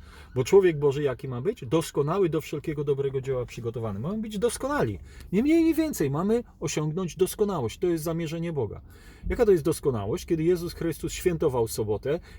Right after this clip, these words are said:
i kiedy Jego uczennice świętowały sobotę, a ktoś, kto twierdzi, że jest naśladowcą tego hebrajskiego Mesjasza, nie świętuje sobot, tylko świętuje pogańską, babilońską, rzymską niedzielę jako dzień świąteczny. Jest to kult związa-, kult solarny.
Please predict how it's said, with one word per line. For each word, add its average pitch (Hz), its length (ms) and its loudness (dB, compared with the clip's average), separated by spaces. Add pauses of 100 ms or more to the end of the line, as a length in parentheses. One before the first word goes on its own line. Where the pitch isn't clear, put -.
i 131 60 -6
kiedy 156 240 2
Jego 170 240 4
uczennice 151 520 0
świętowały 131 600 0
sobotę, 117 440 -2
a 160 60 0
ktoś, - 260 -2
kto - 160 -4
twierdzi, 156 420 0
że 151 140 -2
jest 135 180 0
naśladowcą 151 680 -2
tego 117 300 0 (260)
hebrajskiego 135 680 2
Mesjasza, 151 500 -2
nie 208 180 2
świętuje 160 500 2
sobot, 143 340 2
tylko 139 220 -2
świętuje 131 480 -2 (240)
pogańską, 147 560 2
babilońską, 135 680 0
rzymską 127 480 -4 (160)
niedzielę 120 440 0
jako 98 260 -6
dzień 104 200 -6
świąteczny. - 580 -12 (880)
Jest 135 160 -2
to 202 100 6
kult 160 400 0
związa-, 139 540 -2
kult 190 220 0
solarny. 98 580 0